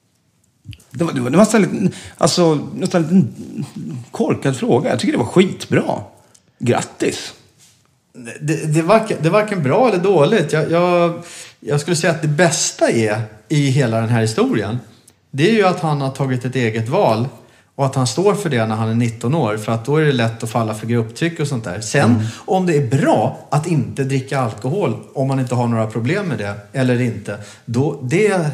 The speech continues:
Speaker 2: det är ju en annan fråga. Det tycker inte jag spelar någon roll. Det är inget fel att ta en öl på en helg om man, om man tycker det är, är mysigt.
Speaker 1: Mm.
Speaker 2: Men att stå upp för sitt eget ideal. Han har bestämt sig att han inte vill
Speaker 1: Mm.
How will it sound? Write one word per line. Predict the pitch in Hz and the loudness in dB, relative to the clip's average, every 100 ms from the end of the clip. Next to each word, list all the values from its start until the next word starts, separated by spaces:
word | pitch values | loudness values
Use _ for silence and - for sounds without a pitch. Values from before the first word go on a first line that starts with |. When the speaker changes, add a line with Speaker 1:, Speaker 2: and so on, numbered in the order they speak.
| - | -6
Speaker 2:
det | 147 165 | -6 -2
är | 196 | -2
ju | |
en | 170 | 0
annan | 180 190 135 | -2 -2 -4
fråga. | - 87 85 85 113 - | -4 -6 -6 -8 -10 -8
Det | 135 | -6
tycker | 160 160 | -4 -2
inte | 156 127 | -2 -2
jag | |
spelar | 113 117 113 | -2 -2 -2
någon | 110 104 113 | -2 -4 -2
roll. | 156 98 - - | -2 -2 -8 -6
Det | 127 | -2
är | |
inget | 156 131 | 0 -2
fel | 135 117 113 113 113 - - _ | -2 0 0 -2 -6 -14 -20 _
att | 113 113 | -8 -2
ta | 117 | 0
en | 113 | 0
öl | 123 170 | 0 0
på | 170 175 | -2 -2
en | 143 | -2
helg | 104 104 113 113 - - _ - | -2 -4 -8 -10 -14 -20 _ -6
om | 120 | -2
man, | 113 110 | -2 -4
om | 113 | -6
man | 110 | -6
tycker | 113 113 104 | -4 -4 -4
det | 101 | -4
är, | 90 104 - 107 | -4 -6 -6 -6
är | |
mysigt. | 110 104 95 104 98 101 - - - 120 | -4 -6 -6 -6 -6 -10 -18 -20 -14 0
Speaker 1:
Mm. | |
Speaker 2:
Men | 113 147 | 2 2
att | 147 | 0
stå | - 165 151 | -2 0 2
upp | 202 208 - | 2 0 -4
för | 156 | -4
sitt | 151 151 | -2 0
eget | 139 123 120 | 0 0 -2
ideal. | 123 160 175 104 | -2 0 0 -2
Han | 127 170 | -2 -2
har | 165 | -2
bestämt | 156 143 123 120 | -4 -4 -4 -4
sig | 113 | -4
att | |
han | 123 | -2
inte | 117 113 | -2 -2
vill | 110 160 113 98 113 127 - | -4 -2 -2 -2 -4 -6 -2
Speaker 1:
Mm. | 101 92 | 0 0